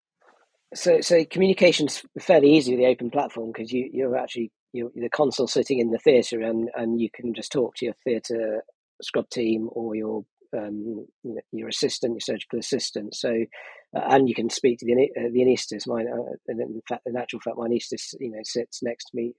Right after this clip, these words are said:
with the anaesthetic machine, is next to the console. So, so communication is not, not difficult. Um,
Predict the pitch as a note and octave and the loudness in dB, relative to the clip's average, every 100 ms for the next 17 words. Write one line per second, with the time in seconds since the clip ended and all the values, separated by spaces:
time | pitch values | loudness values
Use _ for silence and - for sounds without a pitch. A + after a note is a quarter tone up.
0 | _ _ - B2+ A#2 A#2 A2+ B2 A#2+ - | _ _ -14 -10 -6 -6 -6 -6 -6 0
1 | B2 - A2+ A2 A#2 A#2 - B2 A#2+ A2 | 0 0 -2 -2 -6 -4 -4 -4 -4 -4
2 | A2 B2 - - - - - - - D#3 | -4 -4 -4 -18 -18 -20 -8 -6 6 6
3 | D3+ D3+ C3 B2 B2 A#2+ C#3 C3+ - B2 | 8 8 6 4 -2 0 -2 -2 -4 -4
4 | C3 D3 B2 A#2 A#2 A#2+ _ - _ - | 4 4 4 0 -2 -2 _ -20 _ 0
5 | C3 B2 B2+ B2+ | 4 6 4 2